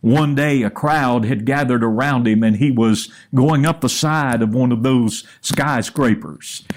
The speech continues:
And as he, as he did that, uh, we are told that he reached up for what he thought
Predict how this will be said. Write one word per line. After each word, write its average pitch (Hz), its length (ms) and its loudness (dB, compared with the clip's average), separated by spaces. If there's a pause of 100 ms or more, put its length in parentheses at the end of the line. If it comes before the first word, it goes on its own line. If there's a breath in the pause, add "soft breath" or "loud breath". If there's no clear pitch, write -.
(140 loud breath)
And 123 340 0 (100)
as 143 300 -2
he, 143 360 0 (200 soft breath)
as 131 300 -2
he 143 120 2
did 139 380 0
that, 85 460 -10 (440 soft breath)
uh, 95 520 0
we 131 440 2
are 113 160 0
told 143 520 0
that 110 240 0
he 120 240 2
reached 127 500 0
up - 480 -4 (420 soft breath)
for 143 160 4
what 156 240 0
he 165 160 2
thought 185 580 0